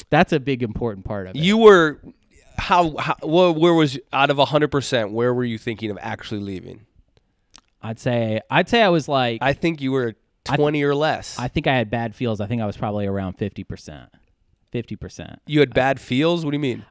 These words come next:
Speaker 1: I, I, I think I was like, uh, you know, I
Speaker 2: You were
Speaker 1: feel
Speaker 2: at
Speaker 1: I, I was starting to gain a
Speaker 2: fifty fifty?
Speaker 1: confidence that I wasn't gonna wanna be here, even if I gave it another year. But I was like, "I gotta give it another year for the time," right? For the time.
Speaker 2: Okay, so you would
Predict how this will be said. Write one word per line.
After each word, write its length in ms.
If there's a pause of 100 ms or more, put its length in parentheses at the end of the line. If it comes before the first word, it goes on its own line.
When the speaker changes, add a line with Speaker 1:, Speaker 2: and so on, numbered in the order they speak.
Speaker 1:
I, 300
I, 60 (100)
I 80
think 140
I 120
was 120
like, 460
uh, 180
you 120
know, 500 (600)
I 140
Speaker 2:
You 120
were 60
Speaker 1:
feel 100
Speaker 2:
at 140 (120)
Speaker 1:
I, 180
I 40
was 140
starting 280
to 60
gain 180
a 40
Speaker 2:
fifty 80
fifty? 120
Speaker 1:
confidence 420
that 100
I 80
wasn't 440
gonna 200
wanna 240
be 240
here, 500 (100)
even 400
if 220
I 80
gave 260
it 60
another 260
year. 340
But 100
I 40
was 120
like, 100
"I 60
gotta 200
give 200
it 80
another 240
year 340 (300)
for 160
the 120
time," 600 (100)
right? 380 (320)
For 120
the 140
time. 540
Speaker 2:
Okay, 280
so 200
you 180
would 220